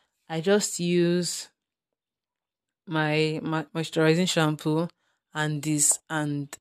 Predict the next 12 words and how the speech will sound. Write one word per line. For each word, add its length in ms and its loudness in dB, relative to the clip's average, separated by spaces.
and 160 -4
then 160 4
I 60 0
seal 380 2
it 360 -2
with, 300 -6
um, 800 -2
the 960 -2
the, 340 -2
um, 380 -6
Mega 240 6
Growth, 640 0